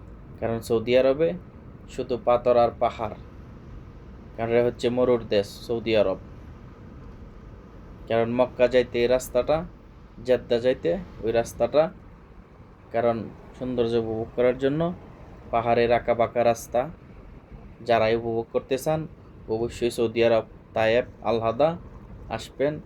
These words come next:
এখানে সৌন্দর্যতা উপভোগ করার জন্য, ঠান্ডা শীতল হাওয়া, কারণ নিজের মনে আনন্দ দেওয়ার জন্য অবশ্যই আসবেন। একবার হলেও ঘুরে যাবেন তায়েফে, কারণ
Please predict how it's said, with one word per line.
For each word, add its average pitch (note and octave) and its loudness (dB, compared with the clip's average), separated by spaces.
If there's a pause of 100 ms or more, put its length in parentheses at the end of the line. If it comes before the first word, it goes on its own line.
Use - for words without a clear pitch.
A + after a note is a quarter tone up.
(560)
এখানে A2 -2 (240)
সৌন্দর্যতা A#2+ 2
উপভোগ A2+ -4
করার B2 2
জন্য, D3 0 (800)
ঠান্ডা A#2 4 (280)
শীতল A2+ -2
হাওয়া, A#2+ 6 (920)
কারণ G#2+ -2 (420)
নিজের A2+ 2 (100)
মনে G#2+ 0 (380)
আনন্দ A#2+ -2 (140)
দেওয়ার G#2+ 4 (100)
জন্য C3 0 (720)
অবশ্যই A2 0
আসবেন। F2+ -6 (680)
একবার G#2+ 2
হলেও G#2 2 (100)
ঘুরে A2+ 2
যাবেন F#2+ 0 (720)
তায়েফে, G#2+ 2 (440)
কারণ A#2 4